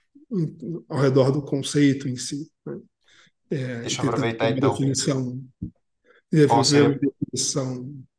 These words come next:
Speaker 1: precisa, né?
Speaker 2: Mas deixa eu aproveitar, qual seria, por exemplo, um sistema de tributação que tu acha que seria menos, enfim, danoso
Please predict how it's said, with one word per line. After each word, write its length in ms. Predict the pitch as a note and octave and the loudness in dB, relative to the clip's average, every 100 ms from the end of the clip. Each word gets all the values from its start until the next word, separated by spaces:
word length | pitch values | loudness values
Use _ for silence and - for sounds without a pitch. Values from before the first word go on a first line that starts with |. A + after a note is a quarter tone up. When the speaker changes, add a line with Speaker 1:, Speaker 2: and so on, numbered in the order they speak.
| - | -2
Speaker 1:
precisa, 680 | C#3+ - - C3+ B2 A#2 D3 | 0 0 -4 -4 -6 -10 -10
né? 260 | D#3+ D#3+ D#3+ D#3+ _ _ _ _ _ _ - | -8 -10 -12 -20 _ _ _ _ _ _ -6
Speaker 2:
Mas 160 | A2 - | -4 -2
deixa 220 | A#2 A#2 | 0 0
eu 40 | |
aproveitar, 540 | - A2 G#2+ G#2+ G2+ - | 2 2 4 4 2 2
qual 180 | A2+ A#2 | 2 4
seria, 300 | - A#2+ A2+ | 2 0 0
por 140 | A2+ | -2
exemplo, 400 | G2 G#2 G2+ G#2+ | -4 -6 -8 -10
um 60 | A2 | -10
sistema 640 | - - - A2 G2+ F#2+ _ F#2+ | -8 -8 -6 -6 -6 -8 _ -18
de 220 | - - | -16 -14
tributação 720 | - A2+ G#2+ - G#2 - A#2+ A#2+ | -10 -8 -8 -6 -4 -4 -6 -8
que 120 | - | -4
tu 100 | G2+ | 2
acha 280 | G2 F#2+ G#2+ | 2 2 -8
que 100 | - | -8
seria 580 | - G2+ F#2+ G#2+ F2+ - - | -2 -2 2 2 0 -4 -14
menos, 920 | F2 F#2 F#2+ G2+ G#2 F2+ E2+ - - | -12 -10 -10 -8 -10 -10 -10 -8 -10
enfim, 340 | E2+ F2 F#2 F2+ | -12 -16 -14 -8
danoso 760 | F#2+ F#2+ F#2+ A#2+ B2+ - D#2 | -6 -4 -4 -4 -4 -8 -14